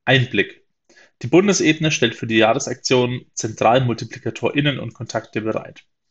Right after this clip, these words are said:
Aus unserem Diözesanverband gab es leider keine Anfragen. Außerdem stellt die Bundesebene Materialien über die Homepage und die Querfeld ein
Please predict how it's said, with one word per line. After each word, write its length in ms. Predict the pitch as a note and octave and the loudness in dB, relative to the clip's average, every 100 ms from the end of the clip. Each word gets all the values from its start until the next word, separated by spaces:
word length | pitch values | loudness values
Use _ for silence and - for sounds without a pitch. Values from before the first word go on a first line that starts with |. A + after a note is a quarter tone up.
| _ _ - | _ _ -10
Aus 180 | A2+ | -6
unserem 300 | - F3 D3 | 0 2 0
Diözesanverband 880 | B2 A#2+ A2+ - B2 B2+ C3 A#2 A#2+ | 2 0 0 0 0 2 0 0 2
gab 160 | G#2 G#2 | -2 -2
es 120 | - | -2
leider 200 | A2 A2+ | 0 0
keine 340 | - G#2 G2+ | -2 -4 -4
Anfragen. 540 | - - - - - B2+ _ _ _ _ - - _ | -12 -14 -16 -16 -18 -20 _ _ _ _ -20 -20 _
Außerdem 520 | - E3 D#3 C3 B2+ | 0 2 4 4 2
stellt 280 | B2+ - A2 | 0 0 0
die 60 | A2 | 2
Bundesebene 680 | C3 C3 B2+ - A#2 B2 A2+ | 0 0 -2 0 -2 -2 -6
Materialien 640 | G#2+ G#2+ G#2+ G#2 A#2 A2+ | -6 -4 0 2 2 -2
über 180 | G2+ G#2 | -8 -10
die 120 | G2+ | -8
Homepage 460 | A2 A#2 A#2 A2 - | -8 -4 -4 -4 -10
und 140 | A2 | -14
die 80 | - | -20
Querfeld 500 | - A#2+ A#2+ A#2 - | -2 0 2 0 -2
ein 360 | G2+ G#2 G#2 | -10 -8 -10